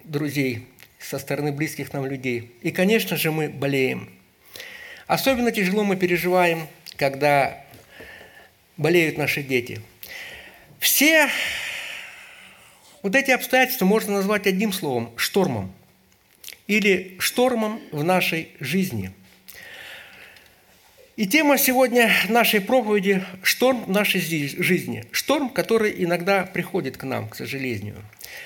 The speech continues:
За этим словом, я имею в виду за словом «шторм», кроется, кор-, конечно, гораздо более сложных, а порой и тяжелых дней. Особенно это касается для моих, для молодых людей,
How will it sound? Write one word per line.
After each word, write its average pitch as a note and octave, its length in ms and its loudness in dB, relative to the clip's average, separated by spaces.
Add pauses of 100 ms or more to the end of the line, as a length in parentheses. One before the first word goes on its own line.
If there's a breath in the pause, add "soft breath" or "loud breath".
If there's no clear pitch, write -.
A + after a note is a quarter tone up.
(500 loud breath)
За E3+ 160 0
этим D4 260 2
словом, B3+ 440 2
я F3+ 140 4
имею F#3 180 6
в F3+ 40 -2
виду F#3+ 200 0 (240)
за F3+ 240 0
словом F#3 280 2
«шторм», A#3+ 380 -2
кроется, A3 380 0
кор-, F#3+ 180 0
конечно, A3 460 0
гораздо F3 400 2
более F3 400 0
сложных, C3+ 640 -2 (140)
а D#3+ 100 -2
порой E3+ 260 0
и - 20 -10
тяжелых D3+ 520 -2
дней. A#2+ 500 -2
Особенно D#3 460 -2
это D3 160 -8
касается D3+ 420 -4
для D3+ 160 -2
моих, F#3 380 -2
для D#3+ 160 0
молодых E3+ 420 0
людей, B2 480 -6